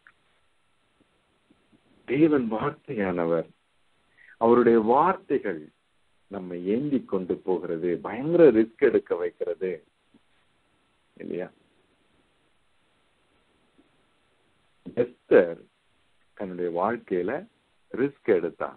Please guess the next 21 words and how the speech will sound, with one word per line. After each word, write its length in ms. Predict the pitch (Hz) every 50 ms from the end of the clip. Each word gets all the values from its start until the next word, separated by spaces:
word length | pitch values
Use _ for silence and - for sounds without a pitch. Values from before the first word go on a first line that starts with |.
| _ -
Mordecai 720 | 98 113 127 143 135 - 123 107 95 - - 110 110 107 98
risk 300 | 101 113 113 - - -
எடுத்தான். 440 | 92 82 - - - 90 82 85 - _ _ _ _ _ _ _ _ _ _ _ _ _ _ -
எதற்காக 580 | 151 190 185 233 240 233 - 247 226 185 151 147
வந்து 300 | 123 117 120 127 127 135 117 101 92 - _ _ _
அவன் 240 | - 101 107 104 98
அடிபணிய 640 | 98 120 147 180 220 208 226 254 170 147 131 113 101
மாட்டேங்கிறான் 680 | 90 92 92 90 - - 90 85 87 92 107 - - 277 - _ _ _ _ _ -
நமக்கு 300 | 143 143 135 127 113 117 107
தெரியாது. 420 | - - 110 107 107 101 92 85 87
ஒருவேளை 460 | 87 92 90 87 87 95 98 98 98 95 90 - _ _ _ _ _ _ _ _
அவங்களுடைய 540 | - 120 143 156 156 143 127 107 95 95 92 87
ரிலிஜன்ல 580 | 85 92 101 104 113 107 98 104 92 90 87 85
வந்து 280 | 82 85 90 101 120 160 202 233 _ _ _ _ _ _ _ _ _ -
இன்னொரு 480 | 139 160 175 185 175 156 131 104 90 80 78 80 - - _ _ _ _ _ _ _ _ _ _ _ _ _ _ _ _
துராகிரதம் 720 | - 120 120 135 143 165 180 170 160 147 127 113 110 104 90
பண்ணுகிறவன், 600 | - 90 90 92 92 85 87 85 82 82 107 - - - _ - 85
மான்ஸ்டரா 720 | 90 95 107 123 151 170 165 - _ - 147 127 120 113 104 98 98
இருக்கிற 360 | 98 95 101 98 - 98 95 90 90
ஒருவனுக்கு 540 | 90 90 90 85 85 85 90 92 - - 135
அடிபணிய 560 | 110 107 135 139 135 135 120 107 104 98 95